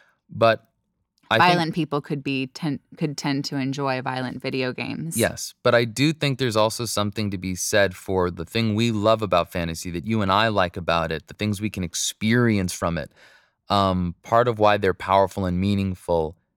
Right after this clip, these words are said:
Speaker 1: is that it does help to shape us. I think that our values are shaped by the things that we take in, and that the stories we tell to each other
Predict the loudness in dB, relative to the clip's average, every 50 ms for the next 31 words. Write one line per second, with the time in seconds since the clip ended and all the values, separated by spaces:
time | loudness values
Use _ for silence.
0 | _ _ _ _ _ _ -2 -2 -2 0 0 0 2 2 2 4 4 4 4 2
1 | 0 -2 -2 -2 -10 -6 -4 -6 -6 -6 -10 -12 -10 -12 -14 -16 -18 _ _ _
2 | _ _ _ _ _ _ -4 -4 -4 -2 -4 -4 -2 0 2 2 2 4 4 4
3 | 2 4 2 2 -2 0 2 4 2 2 2 -2 -2 -4 -4 -4 -6 -4 -4 -2
4 | -2 -2 -6 -8 -6 -4 -4 -4 -4 -4 -4 -6 -6 -4 -4 -6 -6 -6 -4 -4
5 | -4 -4 -4 -6 -6 -6 -6 -6 -10 -16 _ _ _ _ _ _ _ -2 0 0
6 | 0 -2 -4 -6 -4 -4 0 2 4 4 4 4 2 0 -2 -2 -4 -4 -2 -2
7 | -2 -2 -4 -6 -8 _ -2 2 2 2 2 2 -2 -4 -4 -4 -4 -4 -4 -4
8 | -6 -6 -2 2 2 2 2 2 -2 -4